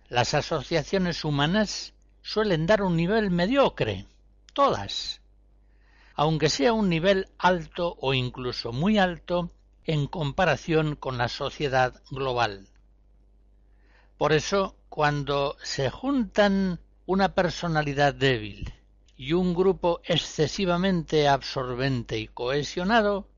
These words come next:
queda el individuo apresado en un nivel medio, más o menos decente, del cual ni siquiera mentalmente osa salir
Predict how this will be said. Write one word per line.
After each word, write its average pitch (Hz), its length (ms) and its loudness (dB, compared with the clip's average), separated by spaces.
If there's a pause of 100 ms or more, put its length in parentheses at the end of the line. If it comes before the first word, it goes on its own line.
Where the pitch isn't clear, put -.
(640)
queda 151 420 4 (140)
el 131 140 -4
individuo 170 840 0
apresado 151 920 2 (120)
en 139 220 -2
un 165 160 2
nivel 143 340 0
medio, 135 580 0 (300)
más 170 340 2
o 135 60 -6
menos 123 380 -4
decente, 208 720 0 (440)
del 160 280 2
cual 208 420 0 (100)
ni 180 240 2
siquiera 294 520 0
mentalmente 180 1300 2 (160)
osa 151 600 0
salir 233 600 -2